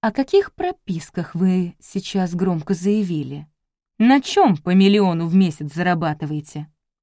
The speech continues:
Девица попятилась, развернулась, но я схватила её за плечи. «Пройдёмте до выяснения».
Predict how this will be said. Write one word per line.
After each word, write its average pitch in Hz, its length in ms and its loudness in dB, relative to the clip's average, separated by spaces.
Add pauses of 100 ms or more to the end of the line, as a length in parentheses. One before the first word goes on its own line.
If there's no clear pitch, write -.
(600)
Девица 160 540 -6
попятилась, 160 800 -6
развернулась, 165 880 -2 (680)
но 185 80 2
я 240 200 4
схватила 214 480 -2
её 175 320 0
за 160 160 -6
плечи. 151 580 -8 (1200)
«Пройдёмте 254 680 4
до 196 140 6
выяснения». 185 880 2